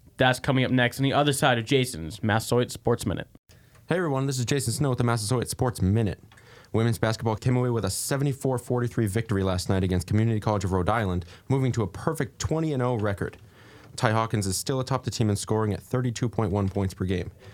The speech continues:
Speaker 2: Next up, the Warriors face Holyoke Saturday, February fifteenth.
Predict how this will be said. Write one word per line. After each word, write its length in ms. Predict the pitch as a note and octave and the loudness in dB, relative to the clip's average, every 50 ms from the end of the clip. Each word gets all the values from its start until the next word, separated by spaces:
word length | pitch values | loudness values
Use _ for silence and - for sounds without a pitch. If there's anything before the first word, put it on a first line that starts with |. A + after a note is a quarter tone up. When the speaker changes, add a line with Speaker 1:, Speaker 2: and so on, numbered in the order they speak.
| - - - - | -20 -20 -8 -4
Speaker 2:
Next 240 | - G2 F#2+ - - | -4 -2 -2 0 -2
up, 100 | B2+ - | -2 0
the 80 | - G#2 | 0 0
Warriors 320 | G2 G#2+ G#2+ G#2+ G#2 G2 | 0 0 0 0 -2 -2
face 180 | - - F#2+ - | -2 -2 -4 -4
Holyoke 540 | - - - C#3 C3+ A2+ F#2+ F2 E2+ F2 - | -4 -4 -2 -2 0 0 0 -2 -2 -4 -6
Saturday, 520 | - - - - A#2 A2 G#2+ F#2 F2+ F2 F2+ | -10 -8 -4 -2 0 0 0 0 0 -2 -2
February 540 | E2 - - F#2+ A2 G#2+ G#2 F#2 F2 E2 F2 | -2 -4 -2 -2 -2 0 0 -2 -2 -2 -2
fifteenth. 580 | E2+ - F#2+ - - - D2+ - - - - | -4 -4 -6 -6 -6 -6 -8 -8 -10 -16 -20